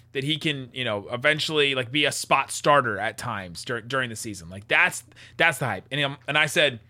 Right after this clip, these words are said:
"Okay, well, if that's hype, then I think I'm behind that hype." Like, I think I'm behind that. I think I could see him after the first two years that he had, where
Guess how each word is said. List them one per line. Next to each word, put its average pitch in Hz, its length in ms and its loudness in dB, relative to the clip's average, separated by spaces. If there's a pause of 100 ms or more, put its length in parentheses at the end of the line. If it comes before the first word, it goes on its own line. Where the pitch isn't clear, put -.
(400)
"Okay, 247 320 6
well, 226 160 6
if 147 120 0
that's 269 300 4
hype, 190 460 4 (420)
then 196 100 6
I 269 120 8
think 349 180 4
I'm 330 120 8
behind 208 420 4
that 143 160 4
hype." 101 320 -4 (420)
Like, 226 120 6
I - 20 4
think 349 160 2
I'm 330 140 10
behind 208 340 6
that. 98 160 0
I 175 140 6
think 277 160 2
I 262 100 6
could 220 160 4
see 208 260 -2
him 147 360 -2 (340)
after 160 180 2
the 160 100 -2
first 226 360 4
two 214 80 0
years 185 240 4
that 180 100 2
he 170 100 2
had, 127 280 2
where 156 220 6